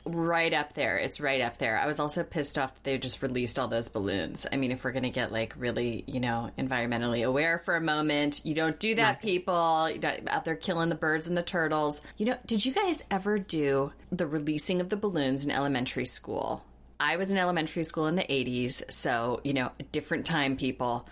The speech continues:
Speaker 1: where you literally looked for a pen pal that way. It was, like, basically
Speaker 2: <laughs>
Speaker 1: the number one way to be killed. And they had us all do it. Like,
Speaker 2: <laughs> Yeah.
Speaker 1: what you put, we,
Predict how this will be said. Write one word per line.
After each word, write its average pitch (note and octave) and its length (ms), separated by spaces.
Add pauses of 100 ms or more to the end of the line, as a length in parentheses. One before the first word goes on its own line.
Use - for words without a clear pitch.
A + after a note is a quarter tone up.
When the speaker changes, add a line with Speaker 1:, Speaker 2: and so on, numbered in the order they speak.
(540)
Speaker 1:
where E3 380 (140)
you F3+ 260
literally F3+ 880
looked D#3 260
for - 180
a C#3+ 60
pen C#3+ 300
pal D#3+ 260
that F3 220
way. F#3 380
It - 60
was, A3 220
like, C4+ 360
basically F#3 800 (100)
Speaker 2:
<laughs> - 120
Speaker 1:
the F#3+ 100
number F#3 360
one E3+ 240
way D#3+ 160
to D#3 60
be D3 120
killed. G2+ 520 (460)
And F#3 100
they F3 80
had F3+ 200
us E3+ 160
all D3+ 160
do C3+ 200
it. C2 200 (480)
Like, F#3+ 240
Speaker 2:
<laughs> - 40
Yeah. - 140 (720)
Speaker 1:
what A3+ 340
you G#3+ 160
put, - 220 (100)
we, A3 320